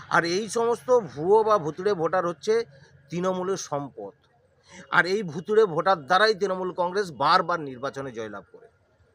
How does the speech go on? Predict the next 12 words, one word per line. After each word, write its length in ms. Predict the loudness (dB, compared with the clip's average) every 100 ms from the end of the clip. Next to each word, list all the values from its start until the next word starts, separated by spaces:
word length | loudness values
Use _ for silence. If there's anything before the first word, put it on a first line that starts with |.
| _
এবার 260 | 0 2 2
তার 320 | 4 4 2
দিন 160 | -4 -8
শেষ, 340 | 0 0 0 -6 _ _ _ _ _ _ _ _ _ _ -2
কারণ 160 | 0
ভারতীয় 320 | 2 2 2 2
জনতা 320 | 0 0 0
পার্টি, 220 | 0 2
আমাদের 400 | 0 0 0 2
যে 100 | 2
কর্মীরা 420 | 2 0 4 4
আছে, 260 | 4 2